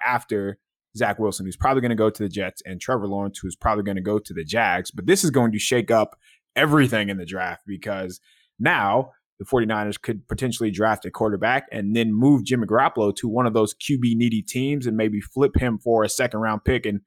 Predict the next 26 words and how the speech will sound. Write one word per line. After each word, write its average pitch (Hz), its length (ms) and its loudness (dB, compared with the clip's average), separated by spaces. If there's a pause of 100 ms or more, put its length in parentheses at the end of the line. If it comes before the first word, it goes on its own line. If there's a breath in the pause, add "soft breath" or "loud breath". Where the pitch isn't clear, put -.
(360 soft breath)
try 139 120 4
to 107 80 4
get 123 240 2
some 113 200 2
of 107 40 2
that 123 240 2
draft 110 320 0
capital 107 360 -2
back. 104 320 0
So, 104 320 -2 (280 soft breath)
uh, 120 60 6
what 170 220 8
was 180 160 8
your 190 120 8
reaction 160 520 2
when 156 140 0
you 170 120 0
saw 165 340 4
that 143 200 2 (100)
Friday 135 320 4
bomb 127 440 4
happen 127 360 -2
where 120 400 2 (260)
forty-niners 139 440 4
trade 131 180 2
up 123 240 4